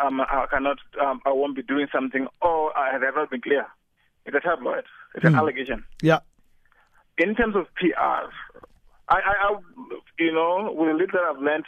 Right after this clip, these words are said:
Speaker 1: from yours truly, from yourself there, is that you can't respond to tabloids. And how do you,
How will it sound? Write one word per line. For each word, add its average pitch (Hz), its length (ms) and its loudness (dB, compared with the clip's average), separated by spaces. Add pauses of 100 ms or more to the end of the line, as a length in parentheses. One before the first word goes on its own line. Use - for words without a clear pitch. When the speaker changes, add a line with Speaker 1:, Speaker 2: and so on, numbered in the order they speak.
Speaker 1:
from 127 400 0 (580)
yours 151 240 2 (120)
truly, 139 320 4
from 143 180 2
yourself 135 380 -2
there, 131 320 2 (200)
is 139 140 -4
that 135 200 2 (440)
you 165 100 4
can't 196 220 0
respond 160 340 0
to - 120 0
tabloids. - 340 -2 (800)
And 160 440 2 (300)
how 220 680 2 (540)
do 208 80 2
you, 226 320 0